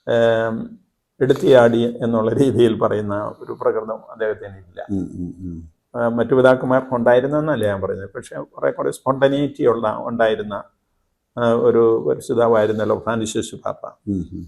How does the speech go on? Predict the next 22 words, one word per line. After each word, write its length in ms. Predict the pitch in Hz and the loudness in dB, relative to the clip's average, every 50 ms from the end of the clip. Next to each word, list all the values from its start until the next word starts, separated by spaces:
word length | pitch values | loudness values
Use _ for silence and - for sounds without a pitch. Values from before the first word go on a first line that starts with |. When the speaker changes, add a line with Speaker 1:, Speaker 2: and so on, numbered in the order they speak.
| - 131 | -4 2
Speaker 1:
ഇത് 100 | 131 131 | 2 2
അതുപോലെയുള്ള 880 | 131 131 131 139 139 139 143 131 127 123 123 117 117 123 131 127 - - _ - - - | 4 4 2 2 2 2 2 2 2 2 2 0 0 0 -2 -4 -8 -12 _ -18 -14 -6
വളരെ 400 | 123 120 123 135 139 143 147 147 | -4 0 2 4 6 6 6 4
ക്വിക്കായിട്ടുള്ള 840 | 143 143 - 135 117 - - - 156 135 127 127 - 120 110 110 107 101 95 - _ _ _ _ _ _ _ _ _ - | 4 0 -6 -8 -8 -4 -2 0 2 2 0 -2 -4 -4 -2 -2 -2 -2 -4 -10 _ _ _ _ _ _ _ _ _ -6
അങ്ങനെ 360 | 120 117 117 117 113 110 110 | -4 0 0 0 0 0 -2
ഒന്നുമില്ല. 580 | 120 113 101 113 113 104 104 101 104 - - - - _ _ _ | -4 -6 -6 -6 -4 -4 -4 -4 -6 -8 -10 -12 -16 _ _ _
പഴയ 380 | 123 123 120 117 113 110 110 113 - - | 0 2 4 4 2 2 0 -4 -6 -4
കാര്യങ്ങളൊക്കെ 520 | 117 113 107 117 110 110 107 107 107 - - | -2 -2 -2 0 0 -2 -2 -2 -4 -8 -4
തുടരുന്നു. 600 | - 113 113 113 110 110 107 101 104 131 - - | -2 0 0 0 0 -2 -4 -6 -6 -8 -10 -8
അതിന് 200 | 120 117 127 131 | -6 -6 -6 -6
സമയം 440 | 127 - - 120 117 120 117 - - - _ _ _ _ _ _ _ _ _ _ _ - | -6 -6 -4 -2 -2 -2 -2 -2 -6 -10 _ _ _ _ _ _ _ _ _ _ _ 0
ചില 180 | - 123 123 | 4 4 6
ചില 240 | 127 113 113 113 117 | 8 8 6 6 6
ഓഫീസുകളിൽ 920 | 107 107 - - - 117 117 117 - 127 113 110 - 117 113 110 113 107 | 4 2 2 2 4 4 4 2 -2 -6 -8 -4 -2 0 2 2 2 2
വ്യത്യാസങ്ങൾ 580 | 107 110 110 - 107 110 107 - - 113 104 104 | 0 -2 -2 0 0 0 0 -2 -4 -6 -4 -2
വരുത്തുന്നുണ്ട്. 640 | 104 104 101 98 101 117 110 101 98 98 101 - | -2 -2 -2 0 -2 -2 -2 -2 -6 -8 -10 -12
അത് 240 | - - - - 131 | -14 -14 -8 -4 -4
Speaker 2:
ഉം. 100 | 110 104 | -2 -2
Speaker 1:
ക്രമേണ 420 | 131 123 120 120 127 143 170 202 - _ _ _ _ _ _ _ _ _ _ - | -2 0 0 -2 -2 -4 -6 -10 -14 _ _ _ _ _ _ _ _ _ _ 2
വന്നുകൊണ്ടിരിക്കുമെന്നാണ് 1080 | 147 143 147 147 151 147 139 139 127 123 117 139 131 120 117 107 104 104 104 113 - - _ | 2 2 4 2 2 4 4 2 2 2 0 0 0 0 0 0 -2 -4 -6 -8 -12 -14 _
എനിക്ക് 280 | 123 113 110 101 104 101 - | -10 -10 -8 -8 -8 -6 -4
തോന്നുന്നത്. 680 | 104 101 104 104 101 104 101 95 101 104 107 - 285 | -4 -4 -4 -6 -8 -10 -10 -8 -6 -6 -6 -6 -8